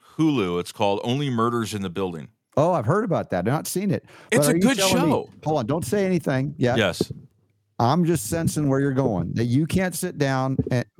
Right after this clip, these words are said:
Speaker 1: and you're just passed out.
Speaker 2: I
Speaker 1: You're
Speaker 2: get
Speaker 1: done.
Speaker 2: through one episode, and
Speaker 1: Yeah.
Speaker 2: then about, about halfway through the second episode, it's maybe like,
Speaker 1: Mm-hmm.
Speaker 2: like nine thirty,
Speaker 1: Yeah.
Speaker 2: ten o'clock, maybe the
Speaker 1: Yeah.
Speaker 2: latest. And I'm just like, uh, my wife is like, "Do you wanna go to bed?" I'm like, "No,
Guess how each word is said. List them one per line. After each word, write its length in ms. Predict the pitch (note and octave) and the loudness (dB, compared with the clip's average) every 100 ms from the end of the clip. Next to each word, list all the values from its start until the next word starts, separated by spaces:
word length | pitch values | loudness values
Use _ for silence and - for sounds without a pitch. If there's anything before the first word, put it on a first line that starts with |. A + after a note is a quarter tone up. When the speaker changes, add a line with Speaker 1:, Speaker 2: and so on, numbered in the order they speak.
| F#3+ | -6
Speaker 1:
and 160 | - A#2 | 0 2
you're 140 | A#2+ | 2
just 200 | C3+ A2+ - _ _ | 2 -2 -8 _ _
passed 320 | B2 A2+ G2+ | 0 0 0
out. 260 | A2+ F#2 - _ _ _ | -2 -2 -6 _ _ _
Speaker 2:
I 80 | C#3+ | 0
Speaker 1:
You're 40 | |
Speaker 2:
get 100 | F3+ A3 | 4 2
Speaker 1:
done. 60 | |
Speaker 2:
through 180 | - A3 | 4 4
one 260 | F3 C3+ A3 | 4 4 4
episode, 720 | G3+ - D3 - G2 F#2+ A2 - | 4 2 -2 2 4 4 2 -2
and 140 | A#2+ A#2 | 0 2
Speaker 1:
Yeah. 60 | C3 | 4
Speaker 2:
then 120 | C#3 | 2
about, 340 | C3 C#3+ D3 - - | 2 2 0 -4 -12
about 160 | E3+ | -8
halfway 640 | D#3 - B3+ B3 - A#3 G#3+ | -6 -6 -4 -4 2 4 4
through 260 | - G#3+ | 0 -4
the 100 | F#3+ | 0
second 420 | D3 - F#3+ G3 C#3 | 0 2 0 0 -2
episode, 500 | E3 E3+ - E3+ D#3+ | -2 -2 2 2 2
it's 180 | C3 | -2
maybe 360 | C#3 D3+ E3 F3 | -2 0 0 0
like, 420 | D#3 B2 G#2 - - _ _ _ - | 2 2 0 -6 -20 _ _ _ 0
Speaker 1:
Mm-hmm. 320 | G#2 G#2 A2+ G#2+ - | 2 2 0 -2 -2
Speaker 2:
like 120 | G#2+ | 0
nine 320 | G#2 A#2+ C3 | 2 0 0
thirty, 760 | - G#2+ A2 A#2 A#2 A#2 A#2+ A#2+ | 0 2 4 4 2 2 -2 -2
Speaker 1:
Yeah. 240 | G#2 E2+ D#2 - | -2 -2 -4 -6
Speaker 2:
ten 240 | - A2 | 0 2
o'clock, 640 | - - G2 F#2+ A2+ A#2+ A#2 | 2 -2 0 2 4 2 2
maybe 180 | A2 | 0
the 120 | A2+ F2+ | 0 0
Speaker 1:
Yeah. 60 | |
Speaker 2:
latest. 320 | F#2+ A2+ B2 - - _ _ | 2 4 2 -4 -20 _ _
And 140 | - A#2+ | 0 2
I'm 160 | F3+ | 4
just 200 | C#3 A2 | 2 0
like, 260 | G2+ E2+ E2 | 0 -2 0
uh, 300 | F#2+ G#2+ G#2+ | 2 4 4
my 160 | G2 F#2+ | 2 2
wife 340 | F#2+ G#2+ G#2 | 4 2 2
is 100 | F#2+ | -2
like, 140 | F#2 F2+ | -4 -2
"Do 80 | |
you 40 | D3 | 0
wanna 140 | A3+ | 2
go 100 | A3+ | 4
to 80 | G#3+ | 2
bed?" 340 | B2+ B2+ C3+ D#3 | 2 4 4 4
I'm 100 | D3 | 2
like, 160 | D#3+ | -2
"No, 580 | G2+ B2 D3+ E3 F#3 G3 | 0 2 4 6 6 2